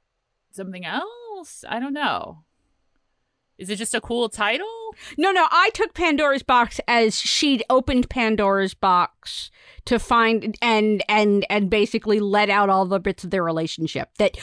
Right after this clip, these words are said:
Speaker 2: her taking this case was opening Pandora's Box on their relationship. That's what I took
Speaker 1: Oh.
Speaker 2: it as. Um, that's not necessarily what it meant, but that's what I took it as. Um, I also alwa-, when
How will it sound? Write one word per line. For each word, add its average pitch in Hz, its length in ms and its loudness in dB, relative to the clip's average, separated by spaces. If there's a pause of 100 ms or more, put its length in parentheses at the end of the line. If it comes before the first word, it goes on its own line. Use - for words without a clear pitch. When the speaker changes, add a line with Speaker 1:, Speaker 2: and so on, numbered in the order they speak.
(120)
Speaker 2:
her 262 140 4
taking 220 420 0
this 196 160 0
case 202 320 0
was 185 200 0
opening 180 400 0
Pandora's 151 580 -6
Box - 380 -4
on 147 140 -6
their 135 120 -8
relationship. - 680 -14 (280)
That's - 260 0
what 208 140 2
I 175 140 2
took - 260 -4
Speaker 1:
Oh. 262 40 0
Speaker 2:
it 254 60 0
as. 285 480 0 (340)
Um, 277 380 4
that's 277 320 -2
not 285 360 2
necessarily 226 880 2
what 180 220 2
it 147 100 -6
meant, 240 360 0
but 214 180 0
that's 277 260 2
what 226 120 2
I 226 180 4
took 262 220 -4
it 302 80 0
as. 320 240 0 (340)
Um, 294 220 4
I 359 160 6
also 359 460 4
alwa-, 254 340 2 (160)
when 302 560 0